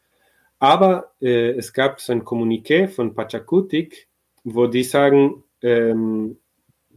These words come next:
ja, auch weil die ihre eigen-, also selbst unter Gefahr stehen, dass die nicht mehr Konaye repräsentieren und dass die, äh, von Konaye, äh, gefordert werden, „Ihr müsst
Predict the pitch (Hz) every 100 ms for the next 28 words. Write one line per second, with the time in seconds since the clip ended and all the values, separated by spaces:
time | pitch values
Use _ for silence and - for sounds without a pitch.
0 | _ _ _ 117 110 98 _ 123 120 120
1 | 113 131 131 123 117 117 127 139 139 139
2 | 104 117 113 - 135 127 - _ 117 117
3 | 110 113 - 139 127 - 123 123 117 113
4 | - 120 117 127 127 123 120 117 - -
5 | 120 127 120 120 - 104 120 123 143 _
6 | _ _ 117 110 107 123 127 - _ _
7 | _ _ 117 107 143 156 156 127 123 135
8 | 127 113 120 113 107 101 104 - 147 143
9 | 113 113 110 - 143 175 156 147 151